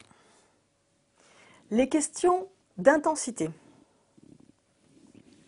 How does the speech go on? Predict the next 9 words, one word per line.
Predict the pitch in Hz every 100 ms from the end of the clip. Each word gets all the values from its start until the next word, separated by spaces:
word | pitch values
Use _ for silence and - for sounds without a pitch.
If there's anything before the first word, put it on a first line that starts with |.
| _ _ _ _ _ _ _ _ _ _ _ _ _ _ _ - _ _ - - - - - - - -
Les | 233
questions | 330 320 - 349
d'intensité, | 330 269 285 269 - - 294 311 349 359 _ _ _ _ -
euh, | 196 196 -
posent, | - 320 285 196 185 170 160 - _ _ _ _ _ _ _ _ _ _ _ _ 202
demandent | 233 269 285 262
une | 220
réflexion | 202 240 254 233 240
préalable | 226 214 190 180 208 285